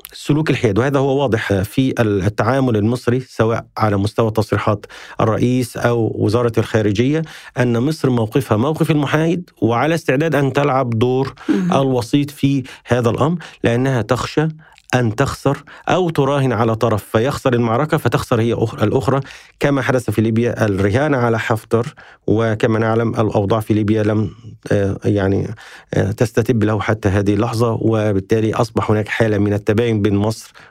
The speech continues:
Speaker 2: مم.
Speaker 1: وجهة طرابلس.
Speaker 2: مم. إذن مصر، آه، تقف على الحياد وفق تقديرك دكتور بدر، وهذا بسبب مخاوف من تداعيات هذه الحرب على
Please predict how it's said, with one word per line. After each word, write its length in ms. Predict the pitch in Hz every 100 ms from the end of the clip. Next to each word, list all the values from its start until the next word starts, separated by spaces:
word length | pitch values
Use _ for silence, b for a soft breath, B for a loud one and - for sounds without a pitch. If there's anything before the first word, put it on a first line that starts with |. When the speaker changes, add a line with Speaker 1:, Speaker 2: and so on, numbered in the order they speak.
| _
Speaker 2:
مم. 80 | -
Speaker 1:
وجهة 560 | 107 104 104 110 98 95
طرابلس. 400 | 104 87 80 -
Speaker 2:
مم. 200 | 196 170 160 B B -
إذن 300 | 247 285 277
مصر، 260 | 269 - 214
آه، 360 | 190 185 180
تقف 440 | 175 202 196 180 170
على 180 | 170 175
الحياد 460 | 170 185 185 180
وفق 260 | 175 - 156
تقديرك 540 | 165 185 185 175 165
دكتور 520 | 156 170 180 208 180
بدر، 340 | 185 233 269 262 B B B
وهذا 400 | 226 233 311 285
بسبب 600 | 233 233 285 240 233 185
مخاوف 840 | 190 185 170 240 277 285 294 294 214
من 380 | 226 339 359 302
تداعيات 600 | 202 175 165 185 175 185
هذه 380 | 185 175 180 180 B B
الحرب 540 | - 175 175 226 208 175
على 480 | 175 196 233 220